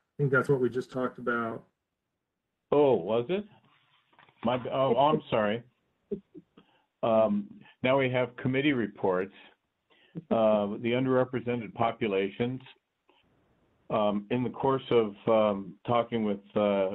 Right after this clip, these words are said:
Speaker 2: April Busby at the museum, I had a discussion with her about, uh, bringing underrepresented,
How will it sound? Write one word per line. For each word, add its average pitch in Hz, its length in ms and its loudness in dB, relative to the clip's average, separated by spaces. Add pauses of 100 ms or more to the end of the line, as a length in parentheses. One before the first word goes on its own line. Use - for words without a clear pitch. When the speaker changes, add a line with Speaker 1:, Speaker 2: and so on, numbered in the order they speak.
(220)
Speaker 2:
April 104 260 -2
Busby 98 520 0
at 85 140 -6
the 90 60 -4
museum, 87 720 -4 (480)
I 101 80 0
had 98 220 -2
a 90 80 -6
discussion 92 600 -4
with 85 140 -6 (100)
her 101 240 0
about, 85 420 -2 (100)
uh, 82 300 -4 (1500)
bringing 98 400 -2
underrepresented, 92 880 -4